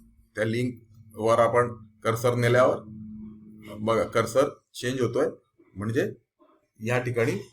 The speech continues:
लिंक उपलब्ध आहे. आपल्या आवश्यकतेनुसार आपण लिंकवर क्लिक केल्यानंतर तो शासन निर्णय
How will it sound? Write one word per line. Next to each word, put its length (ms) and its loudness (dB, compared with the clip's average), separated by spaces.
लिंक 400 -2
उपलब्ध 420 -4
आहे. 380 4
आपल्या 440 -6
आवश्यकतेनुसार 880 0
आपण 360 0
लिंकवर 480 0
क्लिक 280 -4
केल्यानंतर 560 -2
तो 260 -2
शासन 360 -2
निर्णय 320 -4